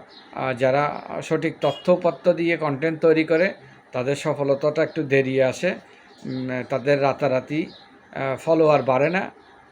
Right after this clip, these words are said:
এতটুকুতেই আমি বলতে চাই। তাই আমার মতটা আমি ব্যক্ত করেছি একটা লং ভিডিওর মধ্যে দিয়ে।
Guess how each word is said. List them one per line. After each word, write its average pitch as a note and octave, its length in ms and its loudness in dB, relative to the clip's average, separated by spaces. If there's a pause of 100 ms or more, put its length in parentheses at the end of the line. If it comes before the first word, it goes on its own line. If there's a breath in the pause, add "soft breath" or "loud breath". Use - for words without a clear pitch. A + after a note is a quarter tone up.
(800)
এতটুকুতেই D#3 880 -2 (140)
আমি C#3 200 -6
বলতে C#3+ 320 -2
চাই। D#3 260 0 (460 loud breath)
তাই C3+ 340 -2 (180)
আমার C#3+ 260 -4
মতটা C#3+ 400 0
আমি D3+ 140 0
ব্যক্ত D3 320 0
করেছি E3+ 420 0
একটা D3+ 200 -2
লং C3+ 240 0
ভিডিওর D#3 320 0
মধ্যে D3 300 -2
দিয়ে। F#3 300 -2